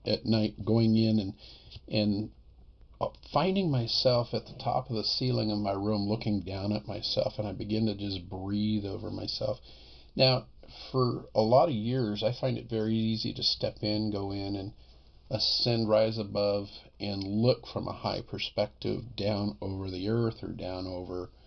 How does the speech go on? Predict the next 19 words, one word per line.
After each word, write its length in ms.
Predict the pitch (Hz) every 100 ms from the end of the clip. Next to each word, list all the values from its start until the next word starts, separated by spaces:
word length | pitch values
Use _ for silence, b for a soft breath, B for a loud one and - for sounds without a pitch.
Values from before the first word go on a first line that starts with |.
| b b b b -
areas 720 | 107 104 104 104 104 107 107 107
or 300 | 101 104 110 - - 82
regions. 640 | 104 110 117 104 101 - b b b b -
But 200 | - 107 -
it 100 | -
was 140 | 113 113
a 60 |
little 260 | 117 175 269
different 400 | 220 202 - - - - -
process, 680 | - - 214 - - 101 -
just 280 | - 120 - -
hovering 500 | - 147 151 139 113
over 220 | 104 107
myself 680 | 104 101 104 - 107 107 - - - - - - -
six 560 | - - - 117 - -
or 120 | 113
eight 240 | 104 107 - -
feet 240 | 123 113 -
above 580 | 104 90 104 104 104